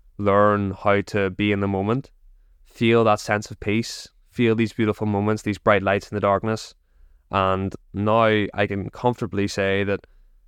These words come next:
they have not pulled me out of this dark spot, but they've taught me how to live again.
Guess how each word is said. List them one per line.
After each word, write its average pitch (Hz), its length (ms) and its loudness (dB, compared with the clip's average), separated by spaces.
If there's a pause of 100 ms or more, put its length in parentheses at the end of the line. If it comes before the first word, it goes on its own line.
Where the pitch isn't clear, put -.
(140)
they 104 240 0
have 104 260 0 (460)
not 147 300 2
pulled 131 340 -2
me 117 160 0
out 110 140 2
of 113 100 -4
this 117 180 -2
dark 101 280 0
spot, 101 340 0 (560)
but 101 100 -2
they've 101 160 0
taught 92 260 -4
me 110 140 0
how 95 360 -2
to - 140 -8
live 95 540 -4 (380)
again. 92 340 -6